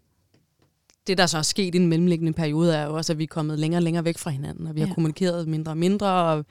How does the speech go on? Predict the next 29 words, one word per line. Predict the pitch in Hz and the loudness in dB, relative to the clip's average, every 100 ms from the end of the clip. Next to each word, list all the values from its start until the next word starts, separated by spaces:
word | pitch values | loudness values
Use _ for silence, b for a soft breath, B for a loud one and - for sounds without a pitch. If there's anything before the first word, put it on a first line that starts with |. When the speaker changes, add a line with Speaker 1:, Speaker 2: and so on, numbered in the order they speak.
| B B B B B B B | B B B B B B B
Speaker 1:
øh, | 170 147 | -4 -2
forholdet | - 185 220 185 160 | 4 6 8 6 4
er | |
jo | 175 | 2
bare | 226 240 | 4 2
sådan | - | 0
gradvist | - 170 180 185 - | 2 2 2 0 -2
blevet, | - 165 156 147 147 _ _ | -2 0 0 -2 -8 _ _
Speaker 2:
Mm. | 262 233 196 185 _ _ _ _ _ - | -4 -4 -6 -12 _ _ _ _ _ -14
Speaker 1:
øh, | 151 143 143 147 147 147 _ _ _ _ | -12 -12 -12 -14 -14 -18 _ _ _ _
mindre | 175 165 165 175 | -6 -4 -4 -6
det, | 160 156 | -6 -6
som | 143 151 | -4 -4
det | 143 | -6
var | 143 - | -8 -10
engang. | 156 - - - _ _ _ _ _ _ _ _ _ | -12 -12 -16 -18 _ _ _ _ _ _ _ _ _
Så | - - 165 | -12 -12 -8
der | 175 | -8
er | |
jo | 170 | -2
også, | 180 - - - _ _ | -2 -2 -6 -10 _ _
altså, | - - 147 b b b b _ _ | -12 -12 -12 b b b b _ _
jeg | 185 | -4
følte | 180 196 175 | 0 2 2
mig | 160 | 0
drænet. | - 185 180 190 196 180 | -2 2 4 4 2 -2
Jeg | 190 | -6
følte | - 190 | -4 0
mig | 190 | 0